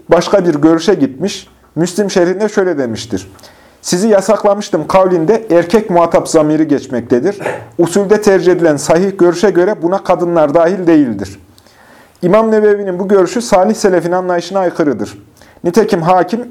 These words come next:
El-Müstedrek'te sahih isnadla İbn Ebi Müleyke'den şöyle rivayet etmiştir.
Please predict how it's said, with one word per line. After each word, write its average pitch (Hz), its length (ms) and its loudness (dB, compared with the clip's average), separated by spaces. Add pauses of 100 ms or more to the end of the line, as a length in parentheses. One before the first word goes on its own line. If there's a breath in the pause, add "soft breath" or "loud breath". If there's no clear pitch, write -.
El-Müstedrek'te 175 800 2
sahih 180 240 2
isnadla 160 580 0
İbn 175 160 -2
Ebi 175 200 0
Müleyke'den 180 520 0
şöyle 175 300 2
rivayet 120 300 0
etmiştir. 107 560 -10